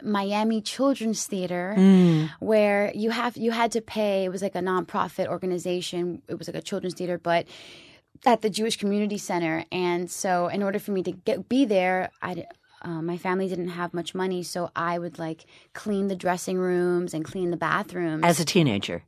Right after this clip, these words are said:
Speaker 1: As a teenager, so that I could perform. I was
Speaker 2: Mm-hmm.
Speaker 1: sixteen, oh, actually fifteen years old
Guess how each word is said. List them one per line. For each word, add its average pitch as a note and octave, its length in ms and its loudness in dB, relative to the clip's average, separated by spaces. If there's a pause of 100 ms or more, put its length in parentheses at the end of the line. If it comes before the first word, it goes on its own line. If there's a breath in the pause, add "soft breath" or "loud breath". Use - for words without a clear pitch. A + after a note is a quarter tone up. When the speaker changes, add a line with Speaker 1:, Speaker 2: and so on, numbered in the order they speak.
Speaker 1:
As A3 140 0
a A#3+ 60 -2
teenager, G3 520 -4
so A3+ 160 -4
that G3+ 120 0
I F#3+ 160 2
could F#3 440 -2 (180)
perform. - 500 -8 (160)
I G#3+ 120 8
was D#3 180 4
Speaker 2:
Mm-hmm. D#3 180 0
Speaker 1:
sixteen, F3+ 720 -2 (220 loud breath)
oh, B3+ 160 2
actually B3 300 -4
fifteen A3 580 0
years F3+ 180 -6
old F3 320 -4